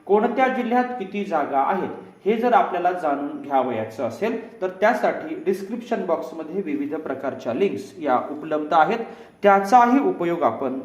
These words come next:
घेऊ शकता. आता आपण हे पत्र समजून घेऊया. शिक्षण आयुक्तालयाचं दिनांक सोळा जानेवारी दोन हजार चोवीस हे महत्त्वाचं पत्र आहे. हे पत्र माननीय विभागीय शिक्षण उपसंचालक, माननीय शिक्षणाधिकारी प्राथमिक आणि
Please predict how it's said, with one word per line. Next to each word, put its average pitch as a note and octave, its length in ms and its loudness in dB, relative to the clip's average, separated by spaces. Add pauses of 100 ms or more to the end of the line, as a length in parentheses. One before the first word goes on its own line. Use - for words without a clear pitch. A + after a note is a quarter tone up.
घेऊ D3 240 0
शकता. - 540 -4 (400)
आता A#3+ 260 8
आपण C4+ 280 6
हे A#3+ 140 6
पत्र F3+ 360 0
समजून C3+ 460 -2
घेऊया. A#2+ 360 2 (520)
शिक्षण C#4 380 4
आयुक्तालयाचं A3+ 840 4
दिनांक E3+ 480 -4
सोळा F#3 640 4
जानेवारी D3 580 0
दोन D3 220 -2
हजार B2+ 300 -4
चोवीस C#3 520 -8
हे B2+ 520 -4
महत्त्वाचं E3 640 0
पत्र A#2 320 -4
आहे. A2 260 -2 (480)
हे E3+ 60 -2
पत्र D#3+ 380 -2 (400)
माननीय C4 480 4
विभागीय A3 640 2
शिक्षण - 400 -6
उपसंचालक, D3+ 840 -6
माननीय C#3 500 -2
शिक्षणाधिकारी C3 800 -6
प्राथमिक C3+ 640 -6
आणि A#2 180 -4